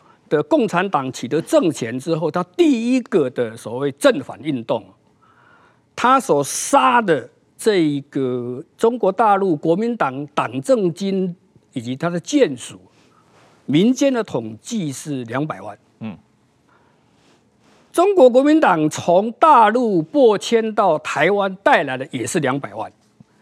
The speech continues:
Speaker 1: 你可以想象，这一批人如果当年还留在大陆，一定是全部被杀死的。
Speaker 2: 嗯。
Speaker 1: 所以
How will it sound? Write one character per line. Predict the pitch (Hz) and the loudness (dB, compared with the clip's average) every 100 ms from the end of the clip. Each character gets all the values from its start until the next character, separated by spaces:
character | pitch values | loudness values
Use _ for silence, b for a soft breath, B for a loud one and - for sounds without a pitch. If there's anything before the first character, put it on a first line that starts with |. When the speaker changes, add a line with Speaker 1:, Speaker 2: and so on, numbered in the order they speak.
| b | b
Speaker 1:
你 | 202 | -4
可 | 226 254 | 2 4
以 | 359 | 4
想 | 247 180 139 139 | 4 2 0 0
象， | 254 277 202 | 0 0 0
这 | 180 277 | 0 2
一 | 269 | 2
批 | 233 254 | 0 0
人 | 220 165 | 2 2
如 | 165 254 | 2 0
果 | 214 | 0
当 | 180 262 254 | 2 0 0
年 | 240 185 | 2 2
还 | 160 151 | 2 2
留 | 151 208 | 2 4
在 | 226 | 2
大 | 185 196 165 | 4 2 2
陆， | 151 - | -4 -4
一 | 185 | -2
定 | 269 330 | 2 0
是 | 190 | -2
全 | 202 151 | -4 -4
部 | 180 | -2
被 | 175 147 | -2 -4
杀 | 135 120 | -4 -6
死 | - - | -10 -20
的。 | _ _ _ - | _ _ _ -18
Speaker 2:
嗯。 | 185 - b b b - | -18 -18 b b b 0
Speaker 1:
所 | |
以 | 240 | 2